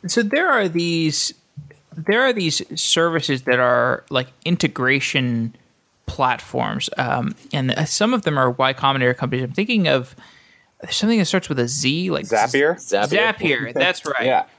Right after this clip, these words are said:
Speaker 1: So
Speaker 3: Yeah.
Speaker 1: is that similar to what you're building, like Zapier, but instead of restful, it's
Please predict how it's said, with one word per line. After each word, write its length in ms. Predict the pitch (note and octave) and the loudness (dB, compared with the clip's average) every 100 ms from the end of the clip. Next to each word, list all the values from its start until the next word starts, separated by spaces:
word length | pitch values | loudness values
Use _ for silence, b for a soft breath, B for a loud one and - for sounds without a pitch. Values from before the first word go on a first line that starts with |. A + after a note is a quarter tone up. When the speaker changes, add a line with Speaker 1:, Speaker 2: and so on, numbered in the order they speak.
| b b - | b b -6
Speaker 1:
So 100 | G3+ | -4
Speaker 3:
Yeah. 60 | |
Speaker 1:
is 60 | G3 | -2
that 260 | C4+ G4+ - | -2 -4 -4
similar 480 | - A#3+ B3+ B3 | -2 0 0 0
to 60 | A3 | 0
what 240 | G3 G3+ | -2 -2
you're 100 | G#3+ | -2
building, 440 | F3 D#3 E3 F3+ F3 | -2 -2 -2 0 0
like 280 | C3+ - - _ _ | -2 -2 -14 _ _
Zapier, 760 | D3+ D3 D3+ D#3+ E3 E3+ E3+ D#3 | -12 -8 -2 0 0 2 2 2
but 260 | C#3+ C3+ - _ _ _ | 0 -2 -2 _ _ _
instead 500 | D3 C#3 - D#3 D3 | -2 0 -2 0 0
of 160 | C3 B2+ | 0 0
restful, 720 | B2+ C3+ - - C#3+ C#3+ C3 | 0 0 -2 -2 2 2 2
it's 460 | B2 - - - | 0 -2 -2 -4